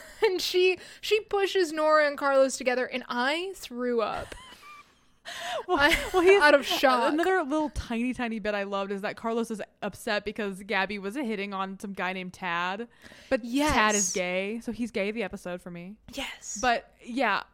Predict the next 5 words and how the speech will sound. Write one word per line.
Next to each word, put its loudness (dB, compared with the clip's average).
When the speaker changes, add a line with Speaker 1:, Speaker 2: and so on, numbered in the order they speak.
Speaker 2:
the 0
Nora -2
and -8
Carlos -6
together, -6